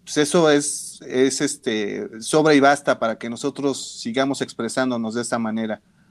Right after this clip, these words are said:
Así es que no dejen de apoyarnos, banda, y, y, y muchas gracias, monje. Qué chido que, que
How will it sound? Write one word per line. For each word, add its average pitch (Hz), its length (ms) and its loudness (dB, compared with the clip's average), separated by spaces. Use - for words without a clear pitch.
Así 110 220 -2
es 135 100 2
que 135 280 4
no 127 160 0
dejen 147 220 0
de 120 80 2
apoyarnos, 139 480 2
banda, 156 360 4
y, 135 120 2
y, 113 460 -2
y - 20 -4
muchas 143 340 0
gracias, 151 360 2
monje. 151 360 -2
Qué 143 120 0
chido 156 320 2
que, 120 280 0
que 107 580 -4